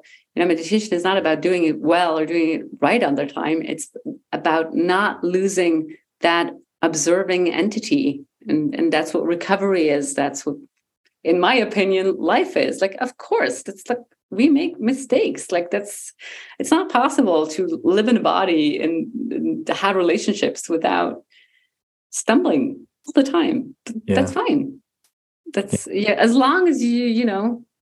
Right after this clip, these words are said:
Speaker 1: like, th-, those people that scare me is, are those that, that think they're right all the time. <laughs> But yeah,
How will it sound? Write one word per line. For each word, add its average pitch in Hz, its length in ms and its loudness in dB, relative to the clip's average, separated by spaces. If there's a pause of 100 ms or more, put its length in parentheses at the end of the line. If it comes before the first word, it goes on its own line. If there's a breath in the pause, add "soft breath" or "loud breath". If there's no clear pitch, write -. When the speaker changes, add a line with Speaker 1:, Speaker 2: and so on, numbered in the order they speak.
Speaker 1:
like, 302 200 -2
th-, 196 280 0
those 294 300 4
people 311 240 2
that 220 120 2
scare 208 280 0
me 220 340 4
is, 165 240 0
are 185 220 2
those 185 360 0
that, 175 260 -2
that 175 180 -6 (320)
think 220 300 2
they're 180 160 4
right 214 260 2
all 151 140 0
the - 80 -2
time. - 520 0
<laughs> - 540 -8
But 143 360 0 (680 loud breath)
yeah, 151 340 0